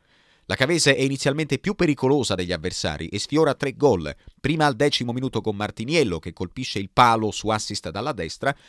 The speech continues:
poi al diciassettesimo con Massimo, il quale dalla distanza calcia oltre la traversa, e poi al trentunesimo con lo stesso Massimo che da posizione defilata manda a fondo campo.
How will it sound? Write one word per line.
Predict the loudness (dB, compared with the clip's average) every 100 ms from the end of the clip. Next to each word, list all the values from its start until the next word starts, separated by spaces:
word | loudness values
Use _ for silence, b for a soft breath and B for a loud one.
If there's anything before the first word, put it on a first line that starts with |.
| b b
poi | 4 4
al |
diciassettesimo | 2 -2 -4 -4 -2 -2 0 -2
con | -2 0
Massimo, | 0 0 -4 -4 -6
il | -2
quale | 2 4 4
dalla | 0 0
distanza | -2 -2 -2 -2 -6 -6
calcia | -2 -2 -2 -4 0
oltre | 0 0 -2
la | -4 -4
traversa, | -4 -4 -6 -4 -4 -4 b b
e | -2
poi | 2 2
al | 2
trentunesimo | 0 -2 -2 -2 -4 -4 -4
con | -4
lo | -6
stesso | -4 -4 -2
Massimo | 2 2 0 -4 -4
che | -6 -6
da | -6
posizione | -6 -8 -4 -4 -4
defilata | -4 -2 -2 0 -2
manda | -2 -2 0
a | -2
fondo | -2 -4 -4
campo. | -4 -10 -10 -16